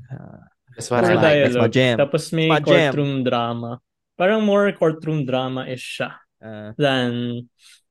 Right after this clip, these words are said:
Speaker 3: action or thriller.
Speaker 1: In-explain kung paano gina-, gumagana yung atomic bombs. Hindi.
Speaker 3: In-explain. Medyo high level explanation.
Speaker 2: May sad boy vibes
Speaker 1: High
Speaker 2: din yung
Speaker 1: level.
Speaker 2: film.
Speaker 1: Sad
Speaker 3: Oo.
Speaker 1: boy.
Speaker 2: Uy, uy, uy.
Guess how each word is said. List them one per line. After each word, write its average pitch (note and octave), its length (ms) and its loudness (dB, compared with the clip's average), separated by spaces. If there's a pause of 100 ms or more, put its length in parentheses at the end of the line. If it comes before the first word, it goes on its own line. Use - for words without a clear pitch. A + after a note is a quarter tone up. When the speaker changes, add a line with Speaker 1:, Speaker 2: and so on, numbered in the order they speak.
(240)
Speaker 3:
action C3+ 640 -8
or B2 480 -10
thriller. B2 400 -6
Speaker 1:
In-explain F3+ 560 0
kung E3+ 160 -4
paano D3+ 160 0
gina-, C#3 240 -2
gumagana B2 480 -4
yung A2 80 -6
atomic G#2+ 320 -8
bombs. - 480 -14
Hindi. - 160 -12 (380)
Speaker 3:
In-explain. C3+ 1000 -2 (720)
Medyo D#3 220 -2
high D#3+ 280 2
level C#3 380 0
explanation. C3 720 -10 (200)
Speaker 2:
May D#3+ 120 0
sad E3 240 0
boy C#3+ 220 4
vibes B2+ 260 2
Speaker 1:
High C#3 160 0
Speaker 2:
din - 20 4
yung C3+ 120 4
Speaker 1:
level. A#2+ 260 0
Speaker 2:
film. A#2+ 240 -8 (1160)
Speaker 1:
Sad - 180 0
Speaker 3:
Oo. E3 120 4 (120)
Speaker 1:
boy. C3 120 2 (200)
Speaker 2:
Uy, D#3 200 6 (100)
uy, C#3 160 2 (120)
uy. B2+ 180 -4